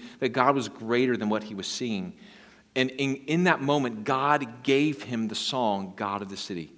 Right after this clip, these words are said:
"You're the God of this city. You're the King of this people. You're the Lord of this nation. You're the light of the darkness. You, you're the hope to the hopeless." And it was the words, it was like the Holy Spirit gave him the words in that moment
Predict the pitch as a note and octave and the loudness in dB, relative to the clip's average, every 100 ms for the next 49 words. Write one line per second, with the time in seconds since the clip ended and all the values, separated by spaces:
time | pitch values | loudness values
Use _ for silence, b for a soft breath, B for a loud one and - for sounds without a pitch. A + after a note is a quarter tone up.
0 | b b b b - A2 C#3+ D#3 C#3 B2+ | b b b b -4 0 2 2 0 -2
1 | A#2+ A#2+ A2 A2 - - F#2+ F2 - - | 0 -2 -4 -6 -6 -6 -6 -8 -14 -20
2 | b b b b A2 C#3+ F3 D#3+ - - | b b b b 0 4 6 4 -2 -4
3 | D3 C3 A2+ A2+ - - A2+ - G2 - | -4 -4 -2 -4 -6 -8 -10 -10 -14 -16
4 | - b b b B2 E3 C#3+ B2 B2 C#3 | -20 b b b 2 4 4 2 2 4
5 | D#3 E3+ D#3 B2 B2 A#2 - - A2+ A2 | 6 4 2 -4 -6 -6 -6 -4 -4 -4
6 | G2+ - - - _ _ b - C3+ F3+ | -4 -6 -10 -20 _ _ b 2 8 8
7 | F3 D#3 D3 D3+ D3+ C3+ C#3 B2+ A#2 C#3 | 8 6 4 4 2 4 6 6 2 -8
8 | - B E3 D#3 E3 B2 - F3+ F3+ F3 | -8 B 4 6 6 4 2 6 6 6
9 | - B E3 C#3+ - C#3+ C#3 A2 - B | -2 B 0 0 2 0 2 -2 -4 B
10 | B D3 D3+ C#3+ A2+ - D3 C#3 B2 C#3 | B 2 4 2 0 -6 0 0 2 8
11 | G3 G#3 D#3 D#3 C3+ D3 D3 B2+ F#3+ F#3 | 12 12 10 6 4 2 2 2 4 4
12 | - F3 C3+ A2+ D3+ E3+ E3+ D#3 C3+ D#3+ | 4 0 0 2 4 4 4 -2 2 4
13 | C3+ - - F3 F#3 F3 C#3+ C#3 D3 A#2 | 4 0 0 2 4 2 2 2 4 2
14 | G2+ | -2